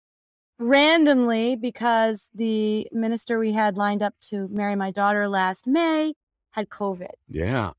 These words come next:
Speaker 1: And I reached
Speaker 2: Crazy.
Speaker 1: out to friends saying,
Speaker 2: Yeah.
Speaker 1: "I don't go to church. What am I gonna do?" <laughs> And a friend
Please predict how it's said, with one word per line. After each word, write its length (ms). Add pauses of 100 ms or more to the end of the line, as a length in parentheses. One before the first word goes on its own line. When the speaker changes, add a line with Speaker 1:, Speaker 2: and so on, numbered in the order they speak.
Speaker 1:
And 100
I 60
reached 240
Speaker 2:
Crazy. 140
Speaker 1:
out 180
to 100
friends 320
saying, 240
Speaker 2:
Yeah. 80
Speaker 1:
"I 40
don't 180
go 100
to 100
church. 420
What 120
am 100
I 80
gonna 280
do?" 1160 (180)
<laughs> 20 (920)
And 200
a 80
friend 500